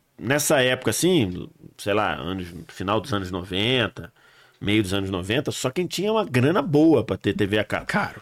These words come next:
Speaker 1: Então eles fizeram esse trabalho e a gente fez um tra-, a gente do, da, do Esporte Interativo, a gente fez um trabalho importante de popularizar isso, porque a gente, era, o nosso sinal era na parabólica. Então, por exemplo, tinha gente que morava, sei lá,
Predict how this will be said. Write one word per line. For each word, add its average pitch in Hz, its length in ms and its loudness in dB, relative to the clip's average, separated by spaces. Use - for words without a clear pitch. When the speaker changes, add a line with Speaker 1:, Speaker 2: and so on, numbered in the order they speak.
Speaker 1:
Então 135 200 0
eles 151 160 2
fizeram 135 340 4
esse 127 140 0
trabalho 151 640 2
e 196 160 4
a 220 100 6
gente 135 340 0
fez 120 280 2
um 107 80 0
tra-, 92 140 0
a 101 40 2
gente 113 260 0
do, 104 220 -12
da, 98 160 0
do 110 140 0
Esporte 90 300 -2
Interativo, 120 460 0
a 107 40 -12
gente - 100 -6
fez 147 180 2
um 160 60 2
trabalho 123 460 2
importante 143 1000 0
de 123 340 2
popularizar 151 760 4
isso, 147 180 2
porque 170 120 -2
a 151 60 2
gente, 160 360 0
era, 151 180 2
o 151 40 -2
nosso 151 200 0
sinal 151 280 2
era 170 140 6
na 180 80 2
parabólica. 170 680 2
Então, 170 200 0
por 190 80 2
exemplo, 143 240 4
tinha 160 180 4
gente 151 280 0
que 160 100 -2
morava, 139 580 4
sei 143 180 4
lá, 107 280 0